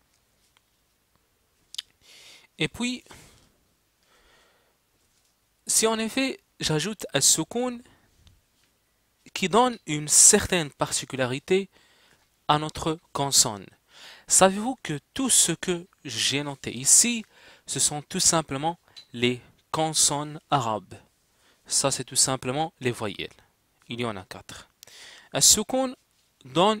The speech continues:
une certaine particula-, particularité à notre consonne.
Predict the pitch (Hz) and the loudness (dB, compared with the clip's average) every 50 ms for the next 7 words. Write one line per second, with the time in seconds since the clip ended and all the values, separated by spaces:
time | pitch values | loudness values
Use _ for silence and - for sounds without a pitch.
0 | - _ - 135 139 - - - 165 - - 143 131 - 139 - - - - - | -6 _ -10 -6 0 2 2 2 2 0 -2 -6 -4 -2 -4 -4 -4 -8 -10 -8
1 | 131 123 123 - - - - - 139 - - - - - 120 117 101 110 120 - | -6 -6 -6 -6 -8 -10 -8 -6 -4 -4 -4 -6 -4 -4 -2 -2 -2 -4 -6 -2
2 | - 165 170 185 - _ - 110 117 113 - - - - 143 147 156 - - - | -2 -2 -2 -2 -6 _ -14 -12 -12 -12 -14 -16 -12 -10 -8 -2 0 2 2 2
3 | 214 226 226 220 | 0 -2 -4 -6